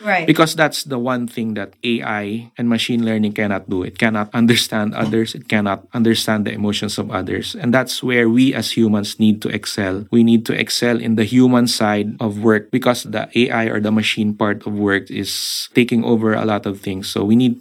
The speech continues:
Speaker 2: to focus more on the human side, and emotional intelligence is a big part of the human side of work.
Speaker 1: That's fantastic. Thank you so much, Rocky, for joining us on the podcast today and for sharing your wisdom with us. Do you have anything else, other initiatives that you'd like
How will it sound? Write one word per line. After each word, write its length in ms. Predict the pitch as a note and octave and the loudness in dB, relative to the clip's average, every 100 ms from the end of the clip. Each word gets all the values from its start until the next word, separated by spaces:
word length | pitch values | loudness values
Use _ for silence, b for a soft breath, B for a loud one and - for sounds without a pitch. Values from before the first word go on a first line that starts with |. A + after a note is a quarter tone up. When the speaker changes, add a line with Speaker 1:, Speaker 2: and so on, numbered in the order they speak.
| A#2+ | 4
Speaker 2:
to 200 | G#2+ G#2 | 4 2
focus 380 | A#2+ A#2 - - | 2 2 0 -4
more 160 | A2+ G#2 | -2 -2
on 160 | G#2+ | 0
the 80 | G#2+ | 2
human 240 | G#2 A#2+ A#2 | 6 6 4
side, 360 | A2+ G#2 G2+ | 2 0 0
and 260 | G#2+ G#2 G#2 | -2 -4 0
emotional 540 | B2+ C3 C3 C3+ A#2+ | 2 2 2 2 4
intelligence 560 | A#2 G#2+ G#2+ G#2 G#2+ G#2 | 2 2 0 0 -2 -2
is 160 | A2+ G#2 | -4 -2
a 60 | |
big 320 | G#2 C3 A#2 - | 2 2 2 0
part 240 | G2 - - | -2 -2 -10
of 160 | A2 | -10
the 100 | A2 | -6
human 380 | A2+ A#2 A2 G#2 | 0 2 2 0
side 320 | G#2 G#2 F#2+ - | -2 -4 -4 -6
of 140 | G2+ F#2+ | -6 -2
work. 180 | G2 - _ _ - | -2 -4 _ _ -2
Speaker 1:
That's 280 | A3 A3 | 0 -2
fantastic. 680 | - G3 G3 F#3+ F#3 F#3 F#3 _ - | -10 -10 -4 -2 -2 -4 -14 _ 2
Thank 240 | C#4 C#4+ | 2 2
you 60 | D4 | -2
so 120 | D4 | 0
much, 180 | C#4 C4 | 0 2
Rocky, 260 | B3 B3 C4 | 0 0 -4
for 140 | A#3 | -4
joining 400 | G#3 A#3 B3+ B3+ | -2 2 2 2
us 200 | B3 A#3+ - | 0 -2 -2
on 220 | A3 A3+ | 2 2
the 60 | A#3 | 0
podcast 520 | A3+ A3+ A3 A3+ G#3+ | 0 -2 0 -4 -6
today 340 | G#3+ G#3+ G#3+ G#3+ | -4 -2 -2 -2
and 240 | G3+ G#3+ A3 | 0 0 0
for 100 | A3 | -2
sharing 380 | - A3 G3+ | 2 2 2
your 120 | G3 F3+ | -2 -2
wisdom 360 | F#3+ F#3 F#3 | -2 -2 -4
with 120 | F#3 | 0
us. 220 | F3+ F3+ - | 0 -2 -2
Do 160 | A3+ | 2
you 60 | D4 | 2
have 160 | D#4 - | 2 -2
anything 520 | C4 C4+ C4+ C4+ A#3+ | -4 -4 -6 -6 -2
else, 180 | B3 B3+ | -2 -2
other 200 | - A#3+ | -2 0
initiatives 600 | A#3+ A#3 A#3 C4 B3 A3 | 0 0 -2 0 0 0
that 240 | A#3 A3 A#3 | -2 -2 -2
you'd 160 | A3 | -4
like 480 | G#3 G#3+ A3 A3 - | 2 2 2 -2 -12